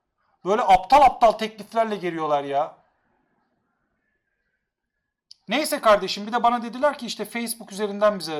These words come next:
e, iletişim kuralım. Facebook'tan işte iletişim kurmak için gittim, Facebook açtım.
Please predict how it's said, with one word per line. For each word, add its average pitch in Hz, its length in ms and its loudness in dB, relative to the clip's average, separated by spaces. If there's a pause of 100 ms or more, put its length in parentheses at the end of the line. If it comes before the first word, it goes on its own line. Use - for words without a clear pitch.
(140)
e, 143 260 -6 (100)
iletişim 170 540 -10
kuralım. 135 320 -14
Facebook'tan 185 560 -8
işte 165 200 -10
iletişim 151 380 -10
kurmak 151 380 -10
için 151 180 -12
gittim, 143 280 -16
Facebook 143 400 -12
açtım. 190 480 -12